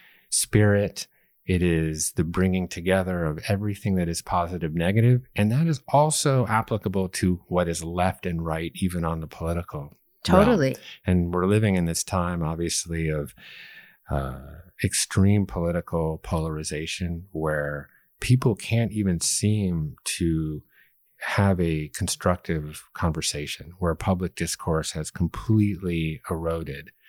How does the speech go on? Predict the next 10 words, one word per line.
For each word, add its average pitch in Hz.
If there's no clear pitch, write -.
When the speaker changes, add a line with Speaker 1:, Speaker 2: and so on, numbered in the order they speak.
Speaker 1:
where 78
we're 80
just 82
bunkered 87
into 78
echo 92
chambers 76
and 78
atomized 85
and 78